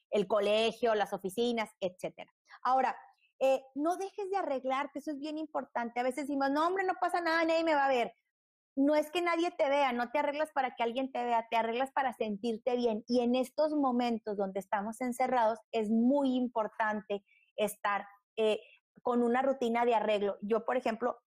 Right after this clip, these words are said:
todos los días me estoy vistiendo como si tuviera una reunión con un cliente. ¿Por qué? Porque eso me hace sentir mejor. Ya a lo mejor sábados y domingos perfectamente puedo andar en pants o puedo andar más relajada, pero de lunes a viernes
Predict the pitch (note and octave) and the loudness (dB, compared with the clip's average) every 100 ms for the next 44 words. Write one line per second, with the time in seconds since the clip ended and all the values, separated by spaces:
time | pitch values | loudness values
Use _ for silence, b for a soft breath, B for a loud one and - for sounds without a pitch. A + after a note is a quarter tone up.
0 | _ - B3+ C4+ C#4 A#3+ A#3 B3 B3 A#3 | _ 0 2 4 2 0 -2 -2 -6 -6
1 | A3+ A3+ A#3 A3+ A#3 A3 A3 - G#3 G#3 | -6 -6 -8 -8 -10 -10 -10 -8 -4 -2
2 | A3 G#3+ G3+ G3+ G#3 G#3 - G3+ F#3+ F#3 | 0 0 -2 -4 -4 -6 -2 -2 -2 -6
3 | - _ _ _ - A#3+ B3 - A#3+ A#3+ | -16 _ _ _ -2 -2 -2 -4 -2 -2
4 | B3 B3+ A#3+ C4+ C4+ A3 A#3 A3 A3 - | 0 0 0 -2 0 0 2 2 0 0
5 | B3 - - _ _ _ _ _ - C4+ | -2 -2 -12 _ _ _ _ _ -2 0
6 | C#4 C4 B3+ B3+ B3+ D4+ D4 D#4+ D#4+ D4 | 0 0 2 0 2 2 4 2 2 0
7 | A#3+ A#3+ B3 C4 D#4 D4+ _ _ - A3+ | 0 0 -2 0 -2 -4 _ _ -2 -2
8 | A#3 A#3 C4 C4+ C4 C#4 C#4 B3+ B3+ B3+ | -2 -4 -4 -4 -4 -4 0 0 0 0
9 | A#3+ A3+ C4+ D4+ E4 D#4+ B3 A3+ A#3 B3 | 0 -2 -2 0 -2 -2 -2 0 0 0
10 | B3 B3+ B3 B3+ A#3+ G3+ F#3+ F3+ - G#3 | 0 0 0 0 0 -4 -6 -10 -4 -4
11 | A3 A3+ B3 C#4+ D#4+ F4 D#4+ C#4+ C4 C4+ | 2 2 2 0 -2 -2 0 0 0 -2